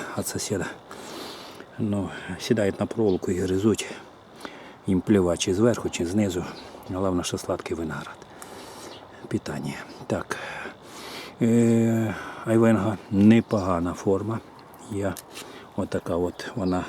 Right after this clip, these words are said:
даже з розовинкою щас на даний момент. Це взагалі кошмар.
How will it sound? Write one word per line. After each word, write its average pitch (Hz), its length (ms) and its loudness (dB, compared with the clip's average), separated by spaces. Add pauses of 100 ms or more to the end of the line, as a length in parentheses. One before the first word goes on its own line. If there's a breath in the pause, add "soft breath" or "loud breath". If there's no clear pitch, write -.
(180)
даже 87 260 -2
з - 100 -8
розовинкою 87 640 2
щас - 360 -6
на 87 100 -2
даний 87 240 0
момент. 87 460 -4 (4000)
Це - 200 2
взагалі 98 220 2
кошмар. 92 340 0